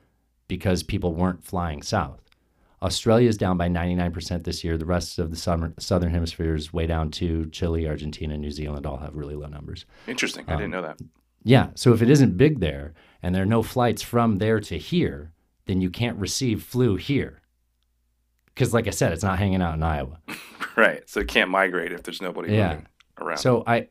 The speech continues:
Speaker 1: I don't really know that we're gonna have that big of a flu year this year.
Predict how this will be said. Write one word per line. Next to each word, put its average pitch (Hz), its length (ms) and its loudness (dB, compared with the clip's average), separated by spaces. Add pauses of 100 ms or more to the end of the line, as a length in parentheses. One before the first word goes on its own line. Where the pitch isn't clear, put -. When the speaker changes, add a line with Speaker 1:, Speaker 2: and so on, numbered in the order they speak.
(320)
Speaker 1:
I 104 80 2
don't 151 180 4
really 170 220 6
know 117 160 6
that 104 120 2
we're 104 120 -2
gonna 92 160 -4
have 98 320 -4
that 85 220 -2
big 92 140 2
of 78 100 -6
a - 20 -12
flu 120 480 -4 (220)
year 76 260 -6
this 71 220 -12
year. 82 260 -16